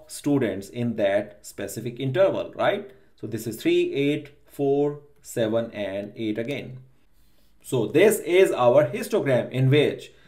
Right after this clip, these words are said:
your class intervals are shown on the x-axis and your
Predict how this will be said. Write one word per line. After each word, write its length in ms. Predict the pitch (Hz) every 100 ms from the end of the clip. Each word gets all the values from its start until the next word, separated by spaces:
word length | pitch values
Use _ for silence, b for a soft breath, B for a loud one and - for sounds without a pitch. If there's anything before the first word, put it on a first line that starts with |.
| b b
your 460 | 127 147 143 143 139
class 420 | 156 175 240 254
intervals 760 | 180 160 151 131 117 98 98 -
are 220 | 120 120
shown 480 | 120 - 143 127 110
on 200 | 113 113
the 80 | 110 -
x-axis 760 | 131 147 151 151 139 185 196 196 B B B
and 320 | - 135 131 135
your 520 | 131 120 117 120